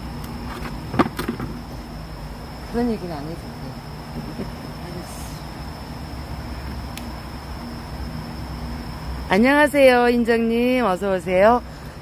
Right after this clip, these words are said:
Speaker 1: 요거 두 개 남았대요. 요것도 국산 화분이에요.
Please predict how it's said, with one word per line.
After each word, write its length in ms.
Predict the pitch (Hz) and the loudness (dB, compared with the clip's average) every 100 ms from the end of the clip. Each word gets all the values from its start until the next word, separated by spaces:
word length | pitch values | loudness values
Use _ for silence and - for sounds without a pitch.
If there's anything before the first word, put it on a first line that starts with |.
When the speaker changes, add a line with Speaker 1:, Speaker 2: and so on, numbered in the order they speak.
| - | 2
Speaker 1:
요거 200 | 254 269 | 6 6
두 200 | - 247 | 4 6
개 160 | 330 | 6
남았대요. 640 | 302 262 208 - 147 123 - - - - - - - - - - - - - - - - - - - | 8 6 2 2 0 0 -4 -14 -18 -18 -18 -18 -16 -14 -12 -12 -12 -10 -10 -10 -8 -8 -8 -8 0
요것도 300 | 190 220 233 | 4 6 4
국산 380 | 233 180 - 247 | 0 -2 4 8
화분이에요. 920 | 220 190 180 151 147 156 202 269 254 | 8 4 0 0 0 2 2 2 0